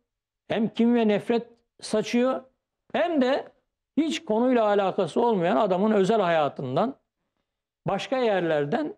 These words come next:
bel altı vuruşlar yapıyor. Ve onun için kimse kimseye bir laf söylemeden önce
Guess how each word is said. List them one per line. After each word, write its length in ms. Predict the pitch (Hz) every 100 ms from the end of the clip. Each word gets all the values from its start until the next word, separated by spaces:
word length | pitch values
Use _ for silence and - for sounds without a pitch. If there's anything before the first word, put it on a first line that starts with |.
| _ _ _ -
bel 120 | 247
altı 260 | 233 170 254
vuruşlar 440 | 247 220 - 233
yapıyor. 400 | 220 147 - 135 - _ _ _ _ _ _ _
Ve 80 | -
onun 180 | - 339
için 320 | 247 220 160 - _ _ _ _ _ _
kimse 400 | - 254 - 208
kimseye 640 | - 190 - 190 180 - - _ _ _ _
bir 80 | 156
laf 180 | 180 151
söylemeden 500 | - 196 294 294 233
önce 400 | 165 123 113